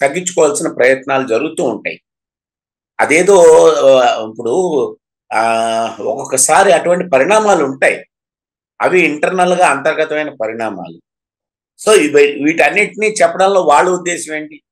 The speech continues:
అంటే, తెలుగుదేశం సైద్ధాంతికంగా ఇబ్బంది పడుతుందనా, లేకపోతే దాని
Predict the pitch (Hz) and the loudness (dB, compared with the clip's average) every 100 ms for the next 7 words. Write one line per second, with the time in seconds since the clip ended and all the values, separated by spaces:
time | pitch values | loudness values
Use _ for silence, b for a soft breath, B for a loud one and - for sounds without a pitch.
0 | _ - - 143 127 127 139 147 143 147 | _ -18 -6 -4 -4 -6 -4 -6 -4 -6
1 | 135 _ _ _ - 120 123 143 143 147 | -8 _ _ _ -8 -4 -2 0 -2 -2
2 | 151 143 139 131 113 123 117 110 - 101 | -4 -2 0 0 0 -6 -4 -6 -6 -12
3 | 95 90 92 165 _ _ _ _ _ _ | -12 -8 -8 -10 _ _ _ _ _ _
4 | _ _ _ 117 123 139 131 127 | _ _ _ -2 0 0 0 0